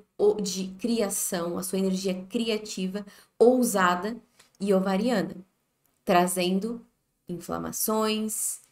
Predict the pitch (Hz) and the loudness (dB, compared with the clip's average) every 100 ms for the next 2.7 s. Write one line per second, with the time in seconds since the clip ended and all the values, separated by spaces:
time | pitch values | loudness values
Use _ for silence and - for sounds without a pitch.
0 | _ _ _ - - 226 214 - - 214 | _ _ _ -2 0 2 0 -2 -4 -6
1 | - - 190 190 185 185 - 185 180 - | -8 -6 -4 -2 0 -2 -4 -6 -6 -4
2 | 226 214 - 240 226 220 | -4 -4 -4 -8 -8 -10